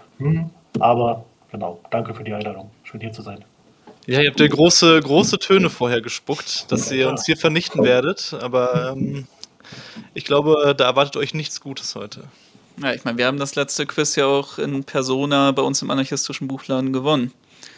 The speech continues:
Speaker 3: Und, ähm, vielleicht auch für alle, die jetzt von Kommunistenkneipe rübergekommen sind, äh, falls ihr uns nicht kennt, ich bin Joshua.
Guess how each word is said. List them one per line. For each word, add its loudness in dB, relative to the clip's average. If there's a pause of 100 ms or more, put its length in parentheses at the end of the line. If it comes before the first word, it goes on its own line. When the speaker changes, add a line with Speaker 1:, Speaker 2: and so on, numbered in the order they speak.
(200)
Speaker 3:
Und, 0
ähm, 4
vielleicht 2
auch 6
für 2
alle, 2
die 2
jetzt 2
von -4
Kommunistenkneipe -4 (420)
rübergekommen 0
sind, -2
äh, 2
falls -2
ihr -2
uns -4
nicht -6
kennt, 0
ich -8
bin 0
Joshua. 4